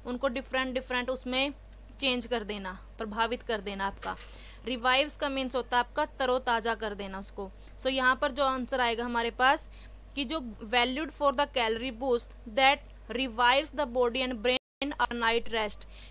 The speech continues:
कि हमारी body को और जो हमारा brain है उसको तरोताज़ा कर देगा। So यहाँ पर हमारा जो option आएगा वो आएगा revives। So यहाँ पर हमारा जो ऑप्शन आएगा वो आएगा हमारा revives।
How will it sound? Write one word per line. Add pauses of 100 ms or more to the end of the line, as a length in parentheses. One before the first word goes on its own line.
कि
हमारी
body
को
और
जो
हमारा
brain
है
उसको (240)
तरोताज़ा
कर
देगा। (260)
So
यहाँ
पर
हमारा
जो
option
आएगा
वो
आएगा (280)
revives। (3000)
So
यहाँ
पर
हमारा
जो
ऑप्शन
आएगा
वो
आएगा
हमारा (320)
revives।